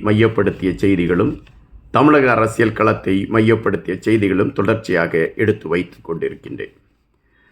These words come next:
கடந்த ஒரு வாரமாக தமிழக அரசியல் களத்தை பொறுத்தமட்டில்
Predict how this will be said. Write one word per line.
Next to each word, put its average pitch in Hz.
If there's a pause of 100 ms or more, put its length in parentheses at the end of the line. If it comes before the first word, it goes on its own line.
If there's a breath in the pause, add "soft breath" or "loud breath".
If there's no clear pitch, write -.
(240)
கடந்த 180
ஒரு 160
வாரமாக 135
தமிழக 139
அரசியல் 123
களத்தை 107
பொறுத்தமட்டில் 110